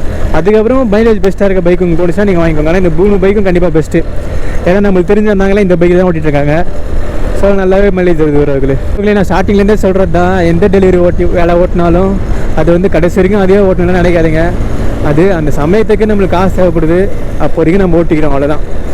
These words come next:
நம்ம வாழ்க்கையை பெருசு பெருசாக கனவு காணுங்க. என் கனவை பத்தி almost தமிழ்நாடுக்கே நெ-, நிறைய பேர் தெரியாம நம்ம பண்ணியாச்சு. ஏன்னா நாலு பேர் இன்ஸ்பயர் ஆகணுன்றதுக்காக தான். நம்மளை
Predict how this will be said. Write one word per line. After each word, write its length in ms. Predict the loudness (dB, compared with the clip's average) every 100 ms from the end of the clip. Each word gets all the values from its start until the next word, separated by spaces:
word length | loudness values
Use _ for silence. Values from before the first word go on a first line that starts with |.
| -2 0 0
நம்ம 120 | 0 0
வாழ்க்கையை 240 | 0 0 0
பெருசு 200 | -2 -2
பெருசாக 220 | 0 0 0
கனவு 200 | 0 0 0
காணுங்க. 260 | 0 0 -2 -2 -4 -2 0 2
என் 140 | 0
கனவை 220 | 0 0 0
பத்தி 160 | 0 0 0
almost 360 | 0 0 0 0
தமிழ்நாடுக்கே 460 | 0 2 0 0 0
நெ-, 140 | 0 0 0 -2 -2 0
நிறைய 180 | 2 2 2
பேர் 160 | 0
தெரியாம 320 | 0 0 0 0
நம்ம 120 | 0 0
பண்ணியாச்சு. 440 | 0 0 0 0 0 0 -2 -2 -2 0
ஏன்னா 120 | 0 2
நாலு 140 | 0 0
பேர் 120 | 0 0
இன்ஸ்பயர் 340 | 0 0 0 2
ஆகணுன்றதுக்காக 600 | 0 0 0 0 0 0 -2
தான். 100 | -2 -4 -2 -2
நம்மளை 200 | 0 2